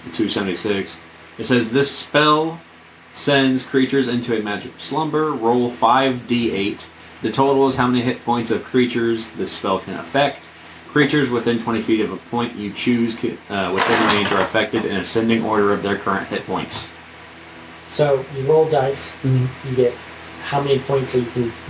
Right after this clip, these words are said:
Speaker 2: use. So if you roll, you get twelve,
Speaker 3: Mm-hmm.
Speaker 2: and the creature has eleven health or twelve health, then he could go to sleep.
Speaker 3: Okay.
Speaker 2: And you have nothing left. But if you have, like, twelve points and then a, an eight health person, that takes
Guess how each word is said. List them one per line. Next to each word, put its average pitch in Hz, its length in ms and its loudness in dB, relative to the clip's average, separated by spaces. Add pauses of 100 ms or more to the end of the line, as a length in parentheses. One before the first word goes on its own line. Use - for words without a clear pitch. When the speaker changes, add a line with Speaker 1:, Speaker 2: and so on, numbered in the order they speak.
Speaker 2:
use. 170 260 0
So - 360 -2
if 123 100 0
you 123 140 2
roll, 131 260 4
you 123 80 0
get 123 180 2
twelve, 139 440 2
Speaker 3:
Mm-hmm. 123 240 -2
Speaker 2:
and 123 100 -2
the 117 60 -2
creature 135 300 -2
has 120 120 0
eleven 131 320 0
health 151 340 0 (200)
or 120 100 0
twelve 151 280 2
health, 170 280 2 (160)
then 131 220 2
he 151 160 -2
could - 180 -10
go 131 60 4
to 120 80 2
sleep. 120 280 0 (200)
Speaker 3:
Okay. 311 200 4
Speaker 2:
And 135 140 0
you 131 60 0
have 123 100 -2
nothing 127 280 -6
left. 117 200 -8
But 127 100 2
if 120 100 -2
you 147 80 4
have, 139 120 0
like, 123 140 -2 (880)
twelve 160 520 2
points 139 600 0
and 135 100 -2
then 127 160 0 (720)
a, 147 60 -2
an 123 100 0 (140)
eight 143 200 2 (240)
health - 360 0 (220)
person, 123 420 0 (360)
that 139 140 0
takes - 400 0